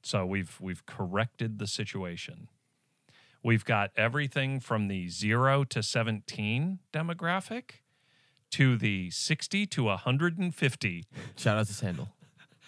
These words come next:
Speaker 1: Shout out to Sandal and a dude, at least one dude, 'cause he's, like, a tiny
Speaker 2: <laughs>
Speaker 1: little sliver of guy. So there you go. There's some demographics.
Speaker 2: Excellent.
Speaker 1: Uh, twenty-eight to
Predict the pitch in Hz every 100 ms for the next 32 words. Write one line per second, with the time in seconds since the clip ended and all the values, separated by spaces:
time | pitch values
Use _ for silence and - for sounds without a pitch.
0 | - - - - 135 139 143 - 135 123
1 | 113 127 123 147 156 160 120 117 113 104
2 | 110 98 92 - 95 95 104 104 107 104
3 | 101 95 87 87 - 92 92 95 92 104
4 | 110 92 - 95 95 92 92 90 90 -
5 | 95 90 87 85 85 85 - _ _ _
6 | _ _ _ - - 80 76 82 - _
7 | _ _ _ _ _ _ _ - - -
8 | - 127 113 107 101 - - 107 120 139
9 | 175 156 101 117 131 196 127 110 104 90
10 | 92 104 131 - - - 127 - 104 98
11 | 95 120 110 104 - _ - - 135 139
12 | 135 -